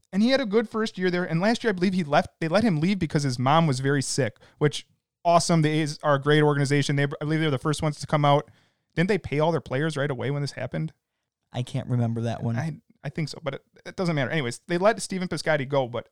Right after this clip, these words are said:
Speaker 1: he's never been, he's always been a very good player. If he comes, that even lengthens that lineup out more, gives them another player that they can rely upon,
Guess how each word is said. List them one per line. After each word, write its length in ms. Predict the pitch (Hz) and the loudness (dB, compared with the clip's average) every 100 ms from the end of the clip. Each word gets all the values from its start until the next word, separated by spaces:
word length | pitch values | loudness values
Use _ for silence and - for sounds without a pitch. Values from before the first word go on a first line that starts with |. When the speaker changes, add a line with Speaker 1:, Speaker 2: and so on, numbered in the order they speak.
| _ | _
Speaker 1:
he's 260 | - 180 | -12 -6
never 260 | 165 202 233 | -2 -2 -2
been, 160 | 160 - | -4 -4
he's 120 | 156 | -4
always 200 | 196 196 | 0 0
been 120 | 175 | 0
a 40 | 147 | -2
very 200 | 147 143 | -2 -2
good 200 | 139 135 | -2 -4
player. 320 | 139 123 101 _ _ _ - | -4 -4 -4 _ _ _ -12
If 160 | 143 | -8
he 120 | 185 | -6
comes, 280 | 190 190 190 | 0 2 2
that 100 | 156 | 2
even 240 | 170 160 131 | 2 0 0
lengthens 380 | 151 - 180 | -2 -2 -4
that 180 | 156 143 | 0 0
lineup 360 | 127 143 139 131 | 0 -2 -2 0
out 200 | 123 - | -2 -2
more, 460 | 123 151 170 170 - _ _ _ - | -2 0 0 -2 -6 _ _ _ -8
gives 160 | 143 156 | -6 -2
them 120 | 147 | -2
another 320 | 113 135 160 | -2 -2 -2
player 240 | - 156 | -4 -4
that 140 | 147 143 | -2 -4
they 80 | 139 | -6
can 160 | 131 | -8
rely 340 | 110 117 139 160 | -8 -4 -2 0
upon, 560 | 151 160 156 156 151 | 0 -2 0 0 -2